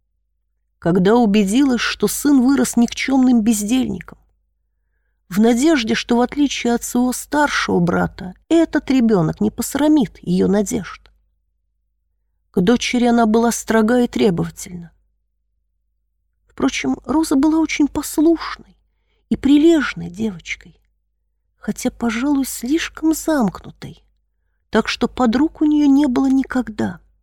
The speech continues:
Училась она блестяще и после школы,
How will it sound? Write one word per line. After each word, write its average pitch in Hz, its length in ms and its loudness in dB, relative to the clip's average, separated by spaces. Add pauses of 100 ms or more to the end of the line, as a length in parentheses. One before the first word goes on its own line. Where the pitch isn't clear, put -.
(1200)
Училась 262 460 0
она 170 160 2
блестяще 185 800 -4 (1000)
и 208 100 -2
после 220 320 0
школы, - 480 -2